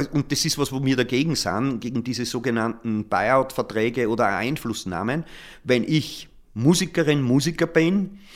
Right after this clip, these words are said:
um in solchen Plattformen dann entsprechend, äh, nach vorne gerückt zu werden und präsent zu haben, dann verlangen die da mitunter, dass ich auf einen Teil des mir zuständigen Honorars verzichte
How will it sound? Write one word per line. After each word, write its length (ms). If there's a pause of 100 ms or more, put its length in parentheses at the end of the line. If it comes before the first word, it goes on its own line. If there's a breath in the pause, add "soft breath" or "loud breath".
(480 loud breath)
um 320
in 180
solchen 400
Plattformen 640
dann 200
entsprechend, 840
äh, 280 (680)
nach 140
vorne 420
gerückt 520
zu 180
werden 260
und 120
präsent 500
zu 140
haben, 380 (300 loud breath)
dann 140
verlangen 400
die 140
da 260
mitunter, 420
dass 220
ich 80
auf 140
einen 260
Teil 520
des 360
mir 180
zuständigen 680
Honorars 560
verzichte 720